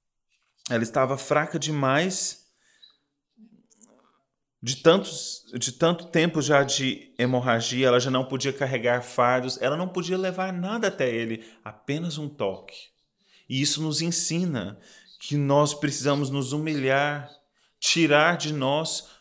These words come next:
de sobre nós, todas as ideias tolas sobre nossas boas obras, nosso merecimento, e precisamos nos ver como perdidos e necessitados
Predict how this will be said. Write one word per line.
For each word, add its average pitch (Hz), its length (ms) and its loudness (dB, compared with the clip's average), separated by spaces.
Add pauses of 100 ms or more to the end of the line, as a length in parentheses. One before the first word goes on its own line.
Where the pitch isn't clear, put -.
(680)
de 131 180 -4
sobre 135 340 2
nós, 135 320 0
todas 190 300 2
as 170 140 0
ideias 151 600 0
tolas 151 360 2
sobre 120 280 -2
nossas 123 360 -4
boas 113 320 0
obras, 110 480 2 (240)
nosso 127 320 2
merecimento, 123 1000 0 (800)
e 131 80 -2
precisamos 143 540 0
nos 147 220 -4
ver 139 180 2
como 135 500 -4
perdidos 156 1120 -2
e 143 140 -2
necessitados 127 1120 0